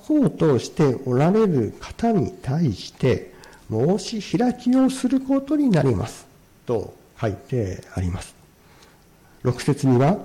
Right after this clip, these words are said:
この裁きがあるために死んだ人々にも生前福音が述べ伝えられていたのです。彼らが肉に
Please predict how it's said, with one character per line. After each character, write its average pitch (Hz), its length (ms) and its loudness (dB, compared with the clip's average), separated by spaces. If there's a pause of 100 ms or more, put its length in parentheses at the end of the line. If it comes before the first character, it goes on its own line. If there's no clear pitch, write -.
(640)
こ 165 120 0
の 170 100 4
裁 247 420 2
き - 220 -2
が 220 460 2
あ 240 60 4
る 254 160 4
た - 180 -6
め 196 160 6
に 95 140 0 (640)
死 - 300 -4
ん 269 240 2
だ 285 200 -2
人 - 300 -4
々 269 320 2
に 202 180 2
も 226 320 0 (220)
生 185 260 -2
前 233 280 -2 (200)
福 - 260 -4
音 226 300 -2
が 240 320 0 (240)
述 156 300 -2
べ 208 260 0
伝 208 360 -2
え - 20 2
ら 240 140 2
れ 226 100 2
て 220 220 -2
い - 100 -8
た - 140 0
の 120 120 2
で 80 120 -4
す。 - 160 -16 (960)
彼 147 280 2
ら 113 160 -2
が 131 460 -2
肉 113 400 -2
に 165 180 2